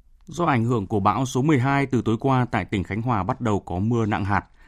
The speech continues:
Các lực lượng chức năng trực canh không để người dân quay lại các lồng bè, vùng sạt lở,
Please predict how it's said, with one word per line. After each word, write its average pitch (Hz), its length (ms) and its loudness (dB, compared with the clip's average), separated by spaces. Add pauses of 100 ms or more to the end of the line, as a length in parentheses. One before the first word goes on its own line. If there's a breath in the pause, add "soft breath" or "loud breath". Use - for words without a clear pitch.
Các 151 120 0
lực 139 100 4
lượng 107 200 -2
chức 147 160 -4
năng 123 280 0
trực - 220 -6
canh 120 220 2
không 117 260 -2
để 95 160 0
người 90 180 -2
dân 113 260 0
quay 117 260 0
lại 78 120 -2
các 120 180 -8
lồng 101 260 0
bè, 95 320 0
vùng 95 260 0
sạt 104 260 -6
lở, 101 220 2